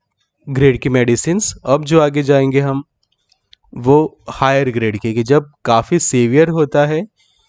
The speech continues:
तो भी ये सब प्रिफर करनी चाहिए। बाकी जो ये जो है उससे प्रीवियस वाले जितने भी मेडिसिन से वो normally क्योर कर देती है कॉन्स्टिपेशन को, but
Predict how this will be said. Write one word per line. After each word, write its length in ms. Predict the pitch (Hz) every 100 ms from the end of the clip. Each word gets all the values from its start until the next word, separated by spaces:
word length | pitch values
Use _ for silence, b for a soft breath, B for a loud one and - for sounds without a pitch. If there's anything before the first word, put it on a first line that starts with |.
| _ -
तो 120 | 147
भी 140 | 139 160
ये 100 | 147
सब 200 | 156 131
प्रिफर 320 | 131 131 123
करनी 280 | 123 120 123
चाहिए। 280 | 143 147 147
बाकी 340 | 127 123 143
जो 360 | 131 151 160 _ _ -
ये 320 | 117 135 151
जो 300 | 147 131 143
है 140 | 143 151
उससे 340 | 135 - 147
प्रीवियस 540 | 143 - 127 127 147 147
वाले 160 | 143
जितने 320 | 135 120 - 160
भी 140 | 170
मेडिसिन 460 | 143 123 123 131 120
से 280 | - 135 - b b b b b -
वो 460 | 120 143 139 143 - - _ _ _ _ _ _ -
normally 560 | 127 139 131 139 139 151 143 -
क्योर 260 | 127 131
कर 180 | - 127
देती 320 | 120 120 123
है 200 | 123 165 254 _ _
कॉन्स्टिपेशन 720 | - 117 107 120 110 107 113 107
को, 140 | 110 107
but 120 | 139